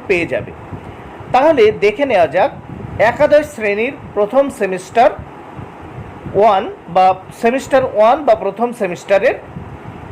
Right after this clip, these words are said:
গল্প পুঁই মাচা থেকে প্রথম পর্বের এমসিকিউগুলো। গল্প পুঁই মাচা, বিভূতিভূষণ বন্দ্যোপাধ্যায়। প্রথম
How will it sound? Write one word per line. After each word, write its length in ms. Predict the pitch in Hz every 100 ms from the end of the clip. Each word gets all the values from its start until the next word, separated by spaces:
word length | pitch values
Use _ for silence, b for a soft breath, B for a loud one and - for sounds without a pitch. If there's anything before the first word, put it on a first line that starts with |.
| - 156 143
গল্প 300 | 226 277 - 180 196 - -
পুঁই 260 | 302 339 349
মাচা 260 | 262 220 208 170
থেকে 220 | 156 185 294 403 - - - - - -
প্রথম 340 | 254 294 311 339 320
পর্বের 380 | 196 185 185 254 - - 170
এমসিকিউগুলো। 760 | 180 - 143 143 123 107 104 98 - - - - - - - 165
গল্প 240 | 185 185 240 226
পুঁই 180 | 185 196
মাচা, 260 | 226 233 285 226 - - 147
বিভূতিভূষণ 840 | 190 240 285 277 180 143 - 262 440 - - 139 135
বন্দ্যোপাধ্যায়। 760 | 175 180 165 131 113 - - - - - - - - -
প্রথম 300 | 247 254